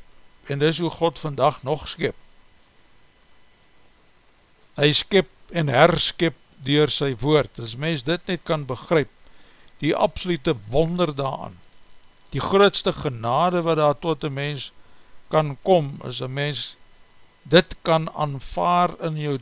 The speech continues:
diepste wese, dat jy nie hier aan noodlot uitgelewer is nie, maar liewer aan God se genade uitgelewer is, en sy liefde,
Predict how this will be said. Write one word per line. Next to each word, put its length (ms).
diepste 520
wese, 500
dat 200
jy 200
nie 160
hier 320
aan 340
noodlot 1000
uitgelewer 800
is 220
nie, 80
maar 220
liewer 400
aan 220
God 340
se 120
genade 640
uitgelewer 840
is, 120
en 140
sy 220
liefde, 440